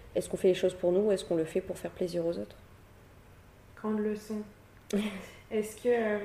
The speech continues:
Speaker 2: ton retour, du coup, euh, sur, euh, sur Instagram, tu le vis, euh, tu appréhendes, non, pas appréhender.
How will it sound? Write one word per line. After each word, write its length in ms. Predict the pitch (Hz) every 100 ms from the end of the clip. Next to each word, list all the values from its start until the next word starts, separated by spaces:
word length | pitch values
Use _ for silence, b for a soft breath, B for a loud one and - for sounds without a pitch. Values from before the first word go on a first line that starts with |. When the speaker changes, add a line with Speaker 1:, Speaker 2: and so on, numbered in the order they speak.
| 202 -
Speaker 2:
ton 180 | - 220
retour, 460 | 214 214 214 247 233
du 180 | 196 190
coup, 280 | - 226
euh, 40 | 214 196 190 185 - - - b b b b - - -
sur, 140 | 220
euh, 360 | 202 196 196 190
sur 180 | - 208
Instagram, 680 | 202 202 208 190 214 247 226 B B B B B -
tu 180 | - 208
le 80 | 202
vis, 260 | 196 214 220
euh, 320 | 202 196 190 196 - -
tu 520 | - - 202 190 185 185 -
appréhendes, 540 | 220 220 - 240 233 233
non, 160 | 196 190
pas 100 | 277 269
appréhender. 500 | - 208 202 202